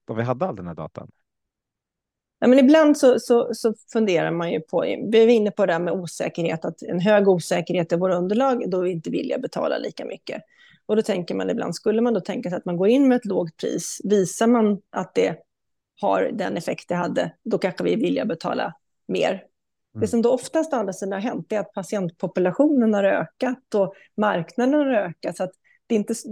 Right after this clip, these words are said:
Speaker 2: företaget kanske ändå har, har, har en annan, en annan marknad och då kanske det, den,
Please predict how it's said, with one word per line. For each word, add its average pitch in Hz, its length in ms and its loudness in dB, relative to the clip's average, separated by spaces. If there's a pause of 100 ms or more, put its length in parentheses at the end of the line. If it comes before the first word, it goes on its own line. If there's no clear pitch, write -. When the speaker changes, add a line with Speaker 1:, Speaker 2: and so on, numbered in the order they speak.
(680)
Speaker 2:
företaget 233 440 4
kanske 233 220 0
ändå 208 240 0 (220)
har, 233 220 -4 (960)
har, 220 180 0
har 208 180 4
en 208 80 0
annan, 180 340 -2 (100)
en 202 140 -4
annan 190 240 -2
marknad 196 640 -2
och 202 120 0
då 202 380 0
kanske 202 240 -2
det, 180 280 0
den, 175 360 -2